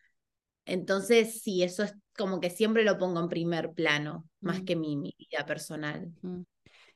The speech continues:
Speaker 2: Es inter-, es impresionante esta profesión, porque es verdad eso que te pasa, es como, ay,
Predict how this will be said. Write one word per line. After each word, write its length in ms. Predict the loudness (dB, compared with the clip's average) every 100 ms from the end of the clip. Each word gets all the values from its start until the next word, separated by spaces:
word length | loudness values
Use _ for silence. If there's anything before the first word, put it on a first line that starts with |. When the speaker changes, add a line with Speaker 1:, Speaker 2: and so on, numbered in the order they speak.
| -12
Speaker 2:
Es 120 | -6
inter-, 280 | -2 -2 2
es 200 | 0 2
impresionante 540 | 0 2 2 4 2
esta 160 | 2 0
profesión, 460 | 0 -2 4 6
porque 240 | 4 0 0
es 80 | 2
verdad 360 | 4 4 4
eso 220 | 4 -2
que 100 | -10
te 140 | -8 -8
pasa, 220 | -8 -10
es 80 | -6
como, 380 | 0 2 4 6
ay, 380 | 6 4 0